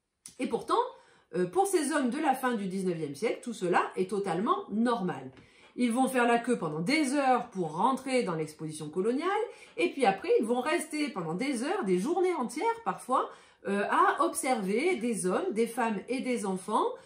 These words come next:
euh, de pays lointains, de la même manière qu'ils vont admirer le dernier modèle de locomotive à vapeur. Pour eux, c'est exactement la même chose, et ils vont considérer ça comme une expérience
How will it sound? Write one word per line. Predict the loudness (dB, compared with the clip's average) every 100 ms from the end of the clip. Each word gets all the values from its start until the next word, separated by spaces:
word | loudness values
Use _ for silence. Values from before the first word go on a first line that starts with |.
| -20 -10
euh, | -4 -2
de | -2 -2
pays | -2 0 2
lointains, | 2 2 0 2 2 0 -4
de | 0 2
la | 2
même | 0 0
manière | -2 -2 0 0
qu'ils | -2 -2
vont | 0
admirer | 0 2 0 0 -2 -2
le | -2
dernier | -2 -2
modèle | -2 -2 0
de | 0
locomotive | -2 -4 -4 -4 -4 -4
à |
vapeur. | -4 -4 -2 -4 -4 -12 _
Pour | -2 0 4
eux, | 4 4
c'est | 2
exactement | -2 -2 -2 -2 -2
la | -2
même | -2 -4
chose, | -2 0 2 0 -6 -16 0
et | 4
ils | 4
vont | 2
considérer | -2 -4 -4 -4 -2 -2
ça | -2 -2 -2 -4 -12
comme | -2 0
une | 2
expérience | 0 -4 -4 -2 -2